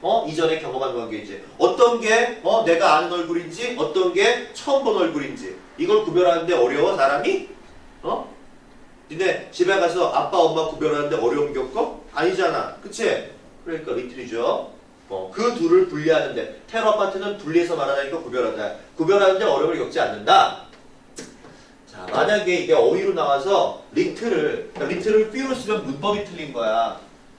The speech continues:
의미는 같잖아. 거의 없다는 뜻인데 퓨 뒤에는 복수, 리틀 하면 단수거든. 근데 이 리틀을 머추로 쓰면 문법은 맞는데 문맥이 반대가 되죠.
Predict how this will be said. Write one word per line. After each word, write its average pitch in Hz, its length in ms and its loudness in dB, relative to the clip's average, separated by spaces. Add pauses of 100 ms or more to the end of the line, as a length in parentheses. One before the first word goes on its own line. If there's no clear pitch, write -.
의미는 220 280 -4
같잖아. - 420 -4
거의 156 220 2
없다는 151 260 -2
뜻인데 175 400 -8
퓨 214 220 -8
뒤에는 180 280 -6
복수, 131 460 -10 (160)
리틀 147 240 -6
하면 170 160 -2
단수거든. - 840 0 (320)
근데 214 140 4
이 196 120 2
리틀을 190 640 -2 (1400)
머추로 240 420 0
쓰면 185 400 -4
문법은 226 440 2
맞는데 160 760 0 (120)
문맥이 196 480 -2
반대가 147 560 -4
되죠. - 360 -10